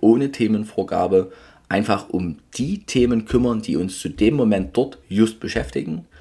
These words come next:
Und der, der, die Grundhaltung dahinter ist, jeder, der da ist, ist wichtig,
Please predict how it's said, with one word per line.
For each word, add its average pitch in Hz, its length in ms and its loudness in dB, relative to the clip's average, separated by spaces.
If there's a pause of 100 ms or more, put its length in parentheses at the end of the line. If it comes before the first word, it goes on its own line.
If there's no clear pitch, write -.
(440)
Und 98 240 0
der, 82 380 2 (120)
der, 90 120 -10
die - 160 -8
Grundhaltung 131 560 2
dahinter 107 420 -2
ist, - 380 -4 (180)
jeder, 135 300 4
der 120 160 2
da 107 180 0
ist, 110 120 -4
ist - 160 -10
wichtig, 73 500 -6